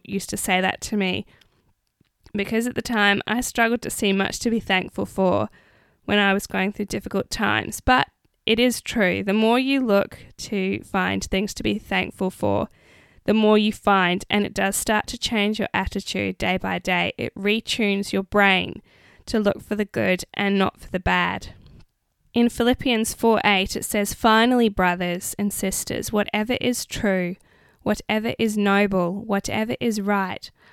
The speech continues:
whatever is pure, whatever is lovely, whatever is admirable, if anything is excellent or praiseworthy, think about such things."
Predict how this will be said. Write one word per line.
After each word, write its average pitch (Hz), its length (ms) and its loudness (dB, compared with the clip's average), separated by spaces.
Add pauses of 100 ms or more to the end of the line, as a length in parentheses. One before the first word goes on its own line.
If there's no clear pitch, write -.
(160)
whatever 226 400 2
is - 260 -2
pure, 196 640 -2
whatever 214 440 0
is 208 220 0
lovely, 202 600 0
whatever 202 460 -2
is 190 200 -2
admirable, 220 800 2 (400)
if - 220 -4
anything 262 460 2
is 226 140 0 (120)
excellent 214 720 0
or 202 100 0
praiseworthy, 196 800 0
think 220 360 0
about 190 380 0
such - 360 -2
things." 185 580 -2